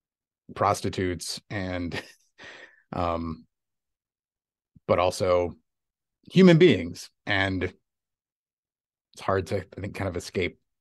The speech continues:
all of that. Whereas Alston, I don't know, he was a bad dude, but,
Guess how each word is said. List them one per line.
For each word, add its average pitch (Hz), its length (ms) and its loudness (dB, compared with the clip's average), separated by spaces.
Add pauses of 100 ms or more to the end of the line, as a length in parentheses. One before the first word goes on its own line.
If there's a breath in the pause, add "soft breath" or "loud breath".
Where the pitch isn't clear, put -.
(320)
all 95 160 -4
of 85 80 -6
that. 85 240 -4 (400)
Whereas 95 580 0 (1000)
Alston, 101 560 0 (1080)
I 147 60 0
don't 160 100 4
know, 117 220 4
he 120 160 0
was 120 240 2
a 107 320 2 (480)
bad 190 420 0 (220)
dude, 233 520 6 (720)
but, 135 320 4